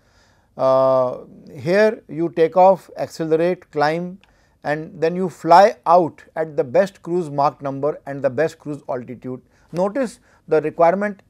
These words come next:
is not specific here, you are allowed to choose. And then when you are going to reach the area of operation, you are going to come down to the low altitude.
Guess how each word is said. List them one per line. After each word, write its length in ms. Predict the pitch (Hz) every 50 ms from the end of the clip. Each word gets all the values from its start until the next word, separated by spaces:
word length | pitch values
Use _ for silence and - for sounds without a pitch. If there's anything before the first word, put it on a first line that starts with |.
| _ -
is 140 | 170 160
not 200 | 151 180 196 196
specific 560 | - - - 147 123 - 151 - - 185 156 _
here, 320 | - 147 139 131 123 120 _ _ _ _ _ _
you 220 | - 147 151 165 170
are 200 | 170 170 170 - -
allowed 360 | 147 139 143 151 180 175 - -
to 100 | 175 143 _
choose. 400 | - 185 156 127 113 113 - _ _ _ _ _ _ _ _ _ _ _ _ _ -
And 160 | - 160 170 180
then 320 | 196 208 220 220 220 190 143
when 120 | 165 185
you 160 | 196 208 208
are 120 | 214 214 208
going 320 | 180 185 190 214 220 208
to 160 | 202 220 214
reach 300 | 170 160 185 214 185 -
the 440 | 175 170 190 190 190 180 180 165 143 - _ _ _ _
area 300 | - 165 170 170 185 202
of 180 | 196 190 170 175 -
operation, 600 | 156 143 - 170 175 170 - - 175 147 143 - -
you 240 | 135 135 151 156
are 260 | 151 156 147 147 170 _ _ _
going 260 | - 143 151 160 165 151
to 140 | 180 165
come 260 | - - 160 151 156 147
down 240 | 156 170 190 190
to 80 | 156 170
the 100 | 151 156
low 240 | 147 151 156 156 151
altitude. 540 | 143 135 120 135 123 - 143 139 143 139